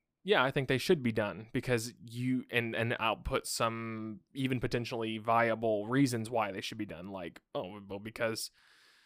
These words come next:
dealing with people is a part of every job, pretty much, you know, or any job that has you interfacing with other people, you need to have an in-person interview.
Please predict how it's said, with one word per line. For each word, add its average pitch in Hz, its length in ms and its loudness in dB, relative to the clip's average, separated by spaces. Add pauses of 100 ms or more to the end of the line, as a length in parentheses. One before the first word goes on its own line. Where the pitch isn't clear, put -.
(680)
dealing 123 300 4
with 131 140 2
people 139 320 4
is 139 100 4
a 143 40 -2
part 151 240 6
of 175 100 4
every 127 460 4
job, 104 420 0
pretty 113 240 -4
much, 98 400 -6
you 123 100 -2
know, 92 200 -4
or 113 140 -2
any 156 160 2
job 151 320 8
that 131 140 6
has 131 240 0
you 135 80 0
interfacing 131 460 2
with 123 120 0
other 127 160 2
people, 117 400 0
you 113 120 0
need 113 200 0
to 113 60 -2
have 107 200 -6
an 107 80 -8
in-person 104 360 -8
interview. 73 360 -10